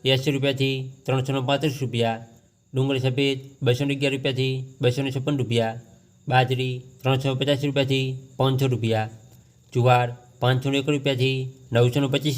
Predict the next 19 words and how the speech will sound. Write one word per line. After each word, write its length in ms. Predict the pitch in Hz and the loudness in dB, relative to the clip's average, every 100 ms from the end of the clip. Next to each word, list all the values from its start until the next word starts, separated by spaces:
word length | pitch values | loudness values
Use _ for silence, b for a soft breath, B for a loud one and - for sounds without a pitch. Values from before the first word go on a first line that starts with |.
| 131 | -2
રૂપિયા, 400 | 113 113 113 113 120 - - _ _ _ _ _ _ - _ - _ _ _ - _ _ - - - - - - - - - - - 120 | 0 2 2 -2 -8 -18 -20 _ _ _ _ _ _ -20 _ -20 _ _ _ -20 _ _ -20 -20 -20 -20 -20 -20 -20 -20 -20 -20 -4 4
મગ 220 | 131 139 135 - - - | 4 4 -2 -18 -20 -4
પંદરસો 320 | 123 127 135 | -2 0 -2
ને 100 | 147 135 | -2 -2
પચાસ 220 | 151 151 | -2 -2
રૂપિયાથી 420 | 160 147 131 139 139 135 - - | -2 -2 0 -2 -4 -10 -14 -2
સોળસો 280 | 135 127 139 | 0 0 0
ને 80 | 135 | 4
ચાલીસ 240 | 139 135 123 | 4 4 0
રૂપિયા, 360 | 117 120 117 120 b b b b - | 0 0 -2 -6 b b b b -2
ચણા 320 | 139 135 131 127 - _ 139 | 2 2 2 -2 -10 _ -6
એક 80 | 139 127 | -2 0
હજાર 120 | 127 | 0
રૂપિયાથી 400 | 135 135 135 135 131 - - 123 | 2 0 0 -2 -6 -14 -2 2
અગિયારસો 320 | 131 135 143 | 4 4 2
ને 140 | 139 143 | 2 2
પાંત્રીસ 340 | 143 156 127 | 2 0 -2
રૂપિયા, 420 | 127 117 113 113 - - - _ - 123 | -2 2 2 0 -6 -20 -20 _ -2 4
વાલ 260 | 127 127 | 4 2